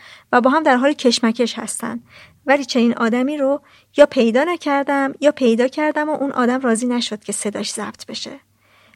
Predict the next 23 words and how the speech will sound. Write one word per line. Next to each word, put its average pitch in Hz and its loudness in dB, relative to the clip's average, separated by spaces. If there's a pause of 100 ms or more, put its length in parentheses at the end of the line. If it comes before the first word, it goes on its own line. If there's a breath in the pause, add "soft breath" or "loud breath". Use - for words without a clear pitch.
(200 soft breath)
پس 269 -2
فقدان 262 2
بعضی 254 -2
تجربه‌ها 262 -2
به 294 -4
دلیل 233 0
بی‌توجهی 240 -4
نیست، 269 -4 (560 soft breath)
به 247 2
دلیل 233 2
محدودیت 233 -4
منابع. 226 -6 (580 soft breath)
ولی 311 2
بهتون 320 2
قول 320 4
می‌دم 339 -4
که 330 -4
همین 285 2
روایت‌ها 226 0
هم 294 -4
شنیدنی 214 0
باشه - -10
براتون. 240 -12